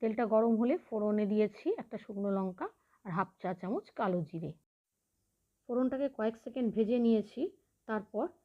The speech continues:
সাত আটটা রসুনের কোয়াকে আমি ছোট ছোট করে কুচি করে রেখেছি, সেই রসুন কুচিটা দিয়ে দিলাম। রসুনটাকে কিছুক্ষণ আমি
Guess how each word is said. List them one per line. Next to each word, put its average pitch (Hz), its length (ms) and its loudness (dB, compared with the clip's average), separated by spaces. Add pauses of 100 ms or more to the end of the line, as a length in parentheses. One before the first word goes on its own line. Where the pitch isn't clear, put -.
(120)
সাত 220 240 -8
আটটা 226 240 -2
রসুনের 233 460 0
কোয়াকে 214 380 -2
আমি 220 120 2
ছোট 214 220 -8
ছোট - 200 -10
করে 214 200 -2
কুচি 214 240 -10
করে 202 180 -2
রেখেছি, 202 400 -4 (380)
সেই 208 180 0
রসুন 202 300 0
কুচিটা 208 440 -6 (300)
দিয়ে 180 260 0
দিলাম। 151 300 -6 (1800)
রসুনটাকে 277 600 0
কিছুক্ষণ 254 480 -4
আমি 226 160 2